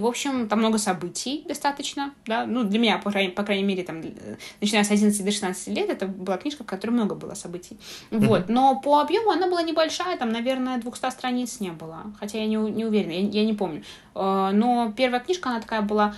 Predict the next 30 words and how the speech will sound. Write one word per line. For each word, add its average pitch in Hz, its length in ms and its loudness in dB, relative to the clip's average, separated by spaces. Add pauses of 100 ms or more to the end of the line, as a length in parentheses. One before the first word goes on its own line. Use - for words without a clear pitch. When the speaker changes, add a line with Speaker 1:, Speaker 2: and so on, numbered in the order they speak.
(140)
Speaker 1:
достаточно 208 560 0 (200)
миниатюрная. 214 760 2 (640)
Вот, 202 220 6
поэтому 208 320 4
очень 208 240 2
часто 220 220 0
её 220 100 0
называли 226 340 0
повестью, 392 520 -2
но, 269 240 2 (240)
а, 202 100 4
мне 240 140 2
кажется, 277 260 0
всё-таки - 160 -12
повесть — 277 320 0
это 214 80 -2
то, 220 140 -2
что 214 260 0
охватывает 208 640 -2
меньшее 202 420 -2
количество, 196 560 -4 (320)
а, 180 200 -4
событий 214 500 -2
и 180 500 -2
более 185 280 2
короткое 180 420 -2
по 175 140 -6
времени, 170 400 -8
вот. - 180 -12 (300)
Но 262 440 8